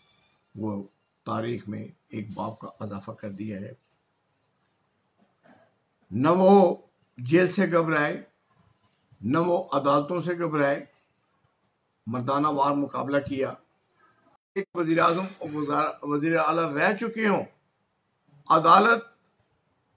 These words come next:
ان کے خلاف فیصلہ دے کر یہ کہے کہ انہوں نے کوئی کرپشن نہیں کی، یہ کوئی معمولی بات نہیں ہے۔ آج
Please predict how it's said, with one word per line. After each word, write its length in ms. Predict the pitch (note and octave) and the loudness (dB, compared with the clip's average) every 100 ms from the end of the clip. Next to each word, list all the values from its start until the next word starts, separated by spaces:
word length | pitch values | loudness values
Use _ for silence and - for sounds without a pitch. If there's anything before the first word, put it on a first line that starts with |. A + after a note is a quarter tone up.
| _ _ _ _ _ _ _ _ _ _ _ _ - - - - | _ _ _ _ _ _ _ _ _ _ _ _ -20 -20 -16 -2
ان 180 | G#3 G#3 | -2 -2
کے 180 | - | -4
خلاف 480 | F#3 E3+ F3+ G#3 G3+ - _ _ _ _ _ _ - | -4 2 4 4 0 -10 _ _ _ _ _ _ -6
فیصلہ 420 | D#3+ E3+ F3 F3+ E3 | -4 -2 0 -2 0
دے 160 | D#3+ | -2
کر 180 | E3 E3+ | 0 -2
یہ 200 | D#3 E3 | 0 -2
کہے 320 | D3 D3+ F3+ | -2 2 2
کہ 180 | F3+ E3 | 2 -4
انہوں 200 | E3+ F3 | -4 -4
نے 140 | F3 F3 | -4 -4
کوئی 260 | F#3+ F3+ | 0 0
کرپشن 520 | F#3 F3+ F3 - F3+ | 0 -4 -4 -4 -2
نہیں 220 | F3 G#3 F#3+ | 0 0 0
کی، 360 | G3+ F3 A#2 - _ _ _ _ _ _ _ _ _ _ _ _ _ _ _ _ _ - | 0 0 -2 -10 _ _ _ _ _ _ _ _ _ _ _ _ _ _ _ _ _ -8
یہ 140 | A#2 | -6
کوئی 200 | - G#3 | -4 -2
معمولی 400 | G3+ F#3 F#3 G#3+ | 2 2 4 4
بات 300 | G3+ F#3+ G3 | 6 4 4
نہیں 240 | G#3 B3 A#3 | 0 -2 -2
ہے۔ 220 | D#3+ - _ _ _ _ _ _ _ _ _ _ _ _ _ _ _ - | -4 -10 _ _ _ _ _ _ _ _ _ _ _ _ _ _ _ -2
آج 520 | C3 E3 G3+ A3+ | 4 6 6 4